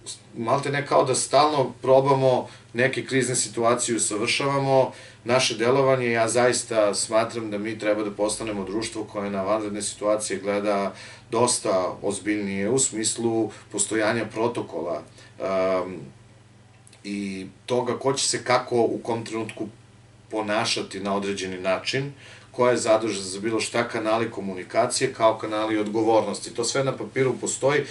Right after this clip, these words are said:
i mi smo, i, i mi smo, čini mi se, išli knjiški, ovaj, po tome. Naravno, ima tu raznih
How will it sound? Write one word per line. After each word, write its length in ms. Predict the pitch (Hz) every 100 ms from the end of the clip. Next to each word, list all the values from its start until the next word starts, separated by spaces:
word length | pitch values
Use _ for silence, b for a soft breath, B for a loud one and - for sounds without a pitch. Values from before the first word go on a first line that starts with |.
| B B
i 80 | 127
mi 120 | 135
smo, 220 | - 131
i, 140 | 131 -
i 140 | - 123 -
mi 160 | 131
smo, 160 | 143 127
čini 200 | 135 135
mi 80 | 127
se, 220 | 117 120
išli 380 | 127 - 123 -
knjiški, 560 | - 127 127 - 95 82 B B B
ovaj, 380 | - 107 104 104
po 160 | 101 107
tome. 260 | - 107 98 - B B B B B B - -
Naravno, 340 | 160 185 165
ima 240 | 170 160
tu 260 | 156 160 156
raznih 300 | 139 139 135